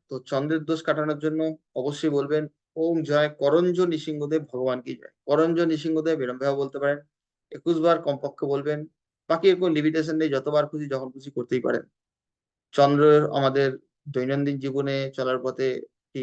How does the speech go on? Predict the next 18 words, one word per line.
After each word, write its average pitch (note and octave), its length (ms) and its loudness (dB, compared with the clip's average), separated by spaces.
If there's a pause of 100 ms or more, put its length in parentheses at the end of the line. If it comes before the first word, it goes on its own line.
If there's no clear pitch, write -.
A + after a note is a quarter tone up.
অত্যন্ত B2 400 -8
গুরুত্বপূর্ণ B2+ 540 -2
প্ল্যানেট, C#3 400 2 (1300)
ভালো B2+ 240 0
খারাপ C3 220 2
উভয় C3+ 240 2
ক্ষেত্রেই। C#3 360 -6
তো C3 160 -6 (400)
এর C#3 220 0 (200)
কিন্তু C3+ 280 -6 (300)
যাদের B2+ 280 0
নেগেটিভ C3+ 360 0
বলেছি C3+ 260 0
বিশেষ C3+ 220 -2
করে D#3 140 0
অবশ্যই C3 400 -4
জপ A#2+ 180 -6
করবেন, - 260 -18